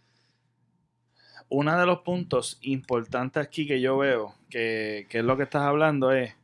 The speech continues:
es la restricción natural de un hombre a hacer su familia, tener una relación, que esa restricción durante tanto tiempo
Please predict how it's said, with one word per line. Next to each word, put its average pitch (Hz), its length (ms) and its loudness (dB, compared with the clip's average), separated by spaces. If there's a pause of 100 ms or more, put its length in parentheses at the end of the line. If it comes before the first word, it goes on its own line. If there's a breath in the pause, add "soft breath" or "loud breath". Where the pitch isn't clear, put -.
(280)
es 131 120 -2
la 156 200 4
restricción 139 960 0
natural 156 680 6 (600)
de 120 220 2
un 143 280 4
hombre 123 580 6 (280)
a 113 100 -2
hacer 113 300 0
su 143 140 2
familia, 135 1000 4
tener 113 180 -2
una 120 240 -2
relación, 123 880 0 (600)
que 117 160 4
esa 135 240 2
restricción 160 800 2
durante 113 600 2
tanto 135 760 0
tiempo 135 880 0